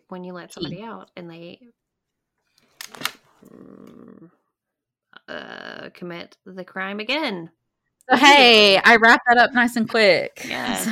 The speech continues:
Speaker 2: it's not
Speaker 1: I'm
Speaker 2: next
Speaker 1: sorry.
Speaker 2: episode. You're welcome. <laughs>
Speaker 1: Uh, I always say that, "Oh, it's gonna be," like, I'm, I'm writing up notes, and I'm like, "Oh my God, this is gonna be so short. Like, I'm not gonna have enough to say." Like, I'm,
Speaker 2: Never.
Speaker 1: it's not gonna be, it, it never happens.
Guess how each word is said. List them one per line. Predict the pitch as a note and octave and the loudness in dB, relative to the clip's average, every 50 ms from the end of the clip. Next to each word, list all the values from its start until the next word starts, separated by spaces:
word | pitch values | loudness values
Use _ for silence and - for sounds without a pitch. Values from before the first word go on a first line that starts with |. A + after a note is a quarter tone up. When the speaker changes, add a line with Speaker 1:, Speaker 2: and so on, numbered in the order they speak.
| A#3 G3+ | 2 4
Speaker 2:
it's | G3 G#3 - - | 4 4 4 4
not | G#3+ | 4
Speaker 1:
I'm | G#3 G3 | 4 4
Speaker 2:
next | G3+ G3+ F#3+ | 4 2 2
Speaker 1:
sorry. | C4 B3+ G3 | 2 2 0
Speaker 2:
episode. | F#3+ G3 G3 G3 G3 F#3+ G3+ G3 - - F#3 F3+ F3+ | 0 2 4 4 2 2 0 -4 -2 0 2 2 4
You're | G#3+ A#3 A#3 | 4 4 6
welcome. | A#3 A#3+ B3 A#3+ B3 - - A3+ A3 A3 G#3+ G#3 G3+ G3+ G3 B3 A#3+ C4+ C4+ C#4+ - D#4+ D4 - - | 8 8 8 8 6 4 2 0 2 4 4 4 2 4 4 4 6 8 8 8 8 6 4 4 4
<laughs> | - - - - - G#4+ G#4 G4 E4+ D#4 C#4+ C4 B3+ A3+ - - | 2 0 0 0 -4 -2 -4 -6 -8 -10 -12 -14 -14 -16 -14 -10
Speaker 1:
Uh, | C#4+ A3 A#3 A#3 A#3 A3+ A3 G#3+ G#3 G3 F#3+ F#3 F3+ F3+ F#3+ G3 _ _ - G3 | -6 -4 -2 0 0 0 -2 -2 -2 -2 -2 -4 -4 -6 -8 -10 _ _ -12 -6
I | - C4 D4+ | -2 0 0
always | E4+ F#4 F#4 - | 2 0 0 -2
say | E4 D#4 D4+ | -2 -2 -2
that, | C#4 C4+ B3 A3+ - - - - | -2 -2 -4 -4 -8 -12 -12 -6
"Oh, | - B3+ | -4 -4
it's | C4+ B3+ | -2 -2
gonna | B3 D4+ D4+ | -2 -4 -2
be," | C#4+ D4 C4+ A#3+ A3 | -2 -2 -4 -4 -6
like, | - A#3 B3 A#3 A#3 - | -6 -4 -4 -2 -2 -2
I'm, | A#3 A#3 A#3 - | -4 -4 -6 -6
I'm | - A#3 A3 A3 | -6 -6 -4 -4
writing | A#3 B3 B3 G#3+ | -2 -4 -4 -4
up | G#3 F3+ | -6 -6
notes, | F#3 F#3 F3 E3 E3+ | -6 -6 -8 -8 -8
and | F#3 | -8
I'm | F#3 F3+ | -8 -6
like, | F3 - - | -6 -6 -8
"Oh | F#3 E3+ | -8 -8
my | E3 | -8
God, | D#3 D3+ D3+ D3+ | -10 -10 -12 -12
this | D#3 E3 | -12 -12
is | - - | -12 -12
gonna | F3 D#3+ | -12 -14
be | D#3 D#3 | -14 -14
so | - - - - D#3 D3+ | -16 -14 -12 -12 -12 -12
short. | D3+ - - E3 D#3+ D#3 - - | -12 -14 -14 -14 -14 -14 -14 -16
Like, | C#3+ D3+ - | -16 -16 -12
I'm | E3 F3+ | -10 -10
not | F#3 F3+ F3 | -10 -8 -8
gonna | E3+ E3+ | -10 -10
have | F3 E3+ E3 E3 | -8 -8 -8 -8
enough | D#3+ D#3 D3+ D#3 - | -10 -10 -10 -12 -12
to | - D#3+ | -14 -16
say." | - - D#3 - | -14 -12 -12 -10
Like, | - - D#3+ D#3 E3 | -10 -8 -8 -8 -8
I'm, | D#3+ D#3+ E3 | -8 -8 -6
Speaker 2:
Never. | D#3 D3+ D3+ F3+ D#3+ D3+ | -6 -6 -4 -4 -4 -6
Speaker 1:
it's | D#3+ | -6
not | E3 D#3+ D#3+ E3 | -8 -10 -12 -12
gonna | - E3+ E3+ | -12 -14 -14
be, | - - | -14 -16
it, | - F#3 - _ _ _ _ _ - | -18 -20 -20 _ _ _ _ _ -14
it | A3 A#3 F#3+ | -12 -10 -8
never | A3 A#3 A#3 A#3+ A#3+ A#3 A#3+ A3+ A3 | -6 -6 -4 -4 -4 -4 -4 -4 -4
happens. | G3+ F#3 F3 E3+ - C2 - E3 E3+ - - | -4 -6 -8 -10 -12 -18 -18 -20 -20 -20 -20